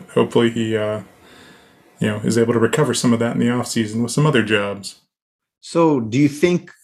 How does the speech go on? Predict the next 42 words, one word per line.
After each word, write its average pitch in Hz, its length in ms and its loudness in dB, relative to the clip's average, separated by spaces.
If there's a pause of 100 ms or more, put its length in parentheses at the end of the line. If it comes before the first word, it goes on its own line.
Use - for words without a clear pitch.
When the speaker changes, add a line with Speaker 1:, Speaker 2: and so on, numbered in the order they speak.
(100)
Speaker 2:
the 117 180 -4
year 131 920 0 (420)
plus, 143 420 -2
I 151 120 2
guess, 165 260 -2
'cause - 260 -12
we 123 80 -2
don't 113 140 0
really 113 180 0
know 113 240 -2
if 101 120 -6
it's 98 100 -12
gonna 107 160 -2
be 101 120 -2
more 107 240 0
than 104 120 -4
just 101 240 -8
the, 98 240 -6 (220)
the 98 100 -2
one 107 220 0
season, 175 400 2
is 95 260 -6
too 123 180 0
harsh, 190 480 2
is 107 100 -6
too 127 160 -4
lenient? 147 600 2 (380)
I - 40 -14
mean, 139 140 0
obviously 165 320 0
he 131 120 -4
should 143 180 -2
have 123 100 0
known 123 200 0
better 117 240 -2
because, - 580 -8 (400)
I 113 80 0
mean, 107 200 2
it's - 300 -2
one 113 160 4
of 107 60 4
the, 95 240 0